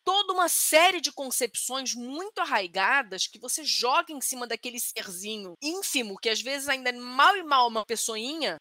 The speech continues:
é, sobre o que que aquela pessoinha, como que ela vai ser, como é que vai ser a personalidade dela e, principalmente, eu acho, pra, não só como é que ela vai ser em termos da personalidade dela,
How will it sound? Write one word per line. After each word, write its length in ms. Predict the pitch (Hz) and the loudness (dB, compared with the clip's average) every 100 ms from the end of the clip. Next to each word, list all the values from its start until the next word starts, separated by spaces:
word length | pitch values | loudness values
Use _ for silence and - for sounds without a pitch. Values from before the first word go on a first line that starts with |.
| - | -6
é, 600 | 202 202 196 190 185 175 | -2 -2 -2 -2 -2 -4
sobre 360 | - - 339 349 | -6 -4 -4 -4
o 40 | - | -2
que 140 | 359 427 | 2 2
que 120 | 453 | 2
aquela 180 | 392 392 | 0 0
pessoinha, 720 | 359 - 302 247 220 190 170 _ _ - | -2 -2 -2 -2 -2 -6 -8 _ _ -6
como 360 | 320 415 508 | 0 0 0
que 80 | - | -4
ela 140 | 330 247 | -2 0
vai 180 | 226 | 0
ser, 380 | 196 - 175 180 - | 0 -4 -6 -12 -14
como 180 | 185 202 | -4 -2
é 60 | |
que 80 | 262 | 2
vai 100 | 330 | 2
ser 100 | 320 | 2
a 40 | 330 | 0
personalidade 720 | 320 - 294 277 254 240 214 | -4 -4 -4 -2 -2 -2 -4
dela 460 | 196 190 196 214 _ - | -2 -2 -2 -8 _ -6
e, 120 | 294 - _ _ | -4 -4 _ _
principalmente, 1160 | 339 370 392 - - - 190 180 175 165 - 160 | 0 0 0 -2 -2 -4 -6 -6 -10 -8 -8 -6
eu 140 | 151 | -4
acho, 520 | 147 131 - - - 175 - | -4 -2 -6 -6 -10 -20 -14
pra, 200 | - 190 196 | -4 -4 -4
não 220 | 202 247 | -8 -6
só 300 | - 196 185 - | -2 0 -2 -6
como 180 | 185 196 | -4 -4
é 40 | |
que 100 | 208 | 0
ela 140 | 190 | 0
vai 160 | 185 175 | 2 0
ser 200 | - 190 | 0 -4
em 100 | 185 | -6
termos 320 | - 175 170 | -8 -8 -8
da 80 | 170 | -10
personalidade 760 | 175 - 175 165 165 165 160 151 | -10 -10 -10 -10 -8 -8 -6 -6
dela, 460 | 170 208 175 156 | 0 2 2 -2